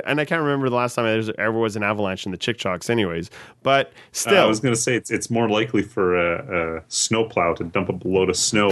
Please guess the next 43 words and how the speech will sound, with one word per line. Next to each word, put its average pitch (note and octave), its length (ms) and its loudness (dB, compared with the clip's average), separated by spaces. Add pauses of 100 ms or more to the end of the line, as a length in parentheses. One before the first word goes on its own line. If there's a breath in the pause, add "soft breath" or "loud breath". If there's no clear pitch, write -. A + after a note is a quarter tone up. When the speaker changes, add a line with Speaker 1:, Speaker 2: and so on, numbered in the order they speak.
Speaker 2:
off E2+ 160 0
the - 60 -12
Turcotte F2 360 0
interchange F2+ 520 -2
than F2 180 -2
it F2 80 0
is E2+ 160 0
for - 140 -4
any F2 180 0
other F2+ 300 0
avalanche. - 480 -10 (400 loud breath)
Speaker 1:
But, F#3+ 160 2
Speaker 2:
Right - 80 -14
now. F#3 240 -8
Speaker 1:
but G3 220 0
it G3+ 120 0
is, A#3 300 0
it E3+ 160 -2
is A#3+ 160 -2
a A#3+ 80 0
fantastic E3 960 -2
app. G2 340 0
It A#2 80 -4
actually C#3+ 300 0
does C#3+ 240 -2
have C#3 260 0
some, A2+ 260 -2
some, G#2+ 240 -2
it F2 120 -2
has A#2+ 180 -2
push - 260 -6
notifications. A2+ 800 0
It G#2 160 -2
is G#2 160 0
beautifully A#2+ 920 -2
designed. G2+ 800 0
It E2 180 -4
is G2 180 -2
absolutely, A#2+ 720 -2
it's - 180 -6
free A#2+ 360 -2
as G2 160 -6
well. F#2 320 -2